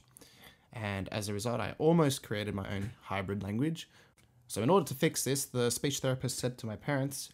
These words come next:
"You have to speak <laughs> one language, and 'cause you're in Australia, guess what? You're speaking English." Um, it didn't really affect me later in life 'cause I can speak Greek now, so there's no issue with that.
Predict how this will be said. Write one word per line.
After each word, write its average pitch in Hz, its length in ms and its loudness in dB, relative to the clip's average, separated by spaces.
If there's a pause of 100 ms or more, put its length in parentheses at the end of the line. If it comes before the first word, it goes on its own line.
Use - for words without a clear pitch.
"You 147 140 0
have 139 180 -2
to - 60 -6
speak 131 300 0
<laughs> - 100 -18
one 143 220 6
language, 117 360 0
and 113 140 -4
'cause 120 200 0
you're 131 100 4
in 123 60 2
Australia, 117 580 0
guess - 240 -4
what? 117 280 0
You're 147 100 -2
speaking 98 340 -4
English." 104 380 -2 (400)
Um, 175 500 6
it 175 120 -2
didn't 202 220 4
really 139 180 2
affect 123 240 0
me 127 80 4
later 123 240 4
in 123 80 4
life 131 200 0
'cause - 140 -6
I - 40 -8
can 110 100 -4
speak - 280 -4
Greek - 280 -8
now, 98 260 -6
so 98 320 -4 (160)
there's 92 180 -10
no 117 140 -2
issue 104 240 -6
with 101 160 -8
that. 104 240 -4